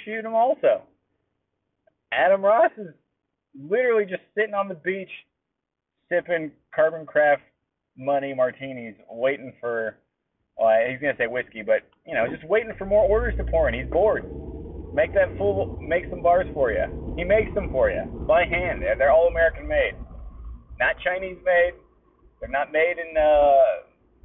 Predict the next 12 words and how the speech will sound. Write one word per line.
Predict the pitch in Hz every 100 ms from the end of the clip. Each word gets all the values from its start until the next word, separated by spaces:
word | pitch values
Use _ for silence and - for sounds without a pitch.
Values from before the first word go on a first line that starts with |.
| -
a | 135
carbon | 147 165 165 165 151
fiber | 151 151 151
lab | 147 147 143 143
in, | 139 131 131
uh, | 127 123 120
Vietnam. | - 151 147 135 127 139 _ _ _ _ _ _ _ _ _ _ _ _ _ _ -
They're | -
American, | - 101 120 135 139 - 139 131 - -
patriotic, | - 143 - 147 135 120 120 117 - _ _ _ - - - - - - - - -
freedom-loving | 170 160 151 147 143 135 123 117 117 - _
stabilizers. | - 127 113 107 98 95 98 101